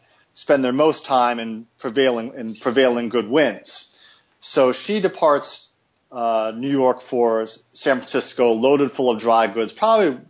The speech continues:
with about a hundred thousand dollars worth of goods in her hold. And she sets off, and several other clippers leave around this time. But the one that the Flying Cloud is most in competition with is a much bigger ship.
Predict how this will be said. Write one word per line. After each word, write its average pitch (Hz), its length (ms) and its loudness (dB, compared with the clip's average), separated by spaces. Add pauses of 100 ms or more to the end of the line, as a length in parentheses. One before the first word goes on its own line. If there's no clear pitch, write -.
(120)
with 135 140 -4
about 123 180 0
a 117 40 0
hundred 143 320 -6
thousand 127 360 0
dollars 113 340 0
worth 117 160 -8
of 107 120 -20
goods 120 280 -8
in 110 80 -10
her 101 80 -8
hold. 104 420 2 (680)
And 120 140 -4
she 220 160 2
sets 151 320 0
off, 107 360 2 (440)
and 135 300 0
several 196 260 2
other 170 180 0
clippers 139 360 -8
leave 135 300 -6
around 120 320 -4
this 107 160 -12
time. 95 500 -10 (320)
But 143 140 -6
the 160 80 2
one 180 300 0
that 147 160 -2
the 131 60 -6
Flying 147 360 0
Cloud 127 340 0
is 113 140 -6
most 139 280 -2
in 123 80 -10
competition 123 560 -6
with 113 180 -2
is 113 260 -4
a 110 280 0 (600)
much 147 380 -2
bigger 117 300 2
ship. 110 400 -4